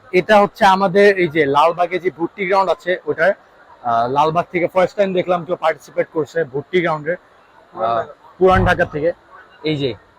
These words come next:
ব্ল্যাক ভুট্টি বলতে আমরা অনেক ভুট্টি দেখি, এই যে এটা,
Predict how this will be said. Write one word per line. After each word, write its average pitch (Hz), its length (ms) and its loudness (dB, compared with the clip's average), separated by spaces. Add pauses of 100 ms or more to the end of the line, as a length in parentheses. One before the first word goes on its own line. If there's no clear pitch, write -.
(320)
ব্ল্যাক 180 380 0
ভুট্টি 202 340 0
বলতে 220 280 4
আমরা 214 220 2
অনেক 208 260 -2
ভুট্টি 202 240 -10
দেখি, 190 180 -2
এই 190 100 0
যে 175 180 -2
এটা, 170 340 2